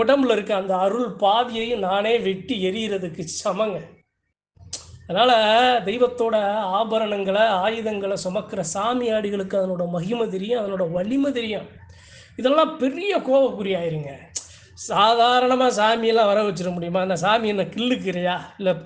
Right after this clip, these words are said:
இல்ல கீழே இருக்கிற ஏதோ புல்லுக்கட்டா தூக்கி தலையில வைக்கிறதுக்கு? தெய்வத்தை உணர்றதுக்கே பல வருடங்கள், பல யுகங்கள் ஆகணுங்க. அப்படி உணர்ற, அப்படி வந்த, வர வச்ச சாமியை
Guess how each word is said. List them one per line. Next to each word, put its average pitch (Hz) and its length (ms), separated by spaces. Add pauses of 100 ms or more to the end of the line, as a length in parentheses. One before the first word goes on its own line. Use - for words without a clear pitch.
(240)
இல்ல 196 200
கீழே 254 280
இருக்கிற 214 260 (580)
ஏதோ 208 140
புல்லுக்கட்டா 214 540
தூக்கி 202 220
தலையில 190 360
வைக்கிறதுக்கு? 165 580 (580)
தெய்வத்தை 240 520
உணர்றதுக்கே 220 680
பல 202 200
வருடங்கள், 208 560
பல 190 320
யுகங்கள் 240 640
ஆகணுங்க. 190 500
அப்படி 202 600
உணர்ற, 277 680
அப்படி 208 400
வந்த, 254 460
வர 214 240
வச்ச 254 300
சாமியை 214 760